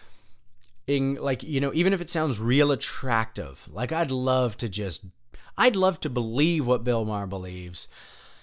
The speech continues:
and just go say it, 'cause boy, would that feel good. It's almost like the tobogganing thing. Like, all I wanted to say is, "This fucking dad's an idiot, and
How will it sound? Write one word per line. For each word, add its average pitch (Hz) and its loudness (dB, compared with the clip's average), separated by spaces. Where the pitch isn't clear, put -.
and 110 0
just 127 -2
go 117 2
say - 2
it, - -8
'cause 120 -6
boy, 147 -2
would 107 -2
that 82 -2
feel - -6
good. 87 -6
It's 127 -2
almost 190 2
like 170 -2
the 139 -2
tobogganing 92 -6
thing. 85 -12
Like, 90 -14
all 185 4
I 180 6
wanted 139 2
to 95 -8
say 110 0
is, 95 -2
"This 123 -4
fucking 98 -6
dad's 92 -6
an 80 -14
idiot, 101 -6
and 101 -4